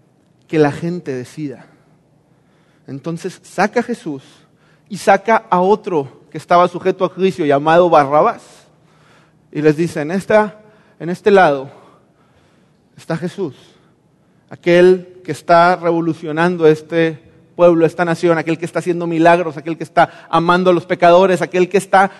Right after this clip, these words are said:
haciendo una revolución con su amor, con su persona y con sus enseñanzas. De este lado está Jesús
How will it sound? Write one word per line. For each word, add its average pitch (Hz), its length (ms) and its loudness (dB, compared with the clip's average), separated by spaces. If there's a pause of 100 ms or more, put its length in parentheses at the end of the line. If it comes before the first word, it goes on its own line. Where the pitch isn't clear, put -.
haciendo 196 340 0
una 202 140 2
revolución 185 580 4
con 208 180 0
su 190 120 -2
amor, 190 260 0
con 208 80 0
su 180 140 -6
persona 190 300 -2
y - 20 -4
con 196 160 -4
sus 165 140 -10
enseñanzas. 175 540 -2
De 196 80 2
este 202 160 0
lado 196 200 8
está 185 180 0
Jesús 175 460 -6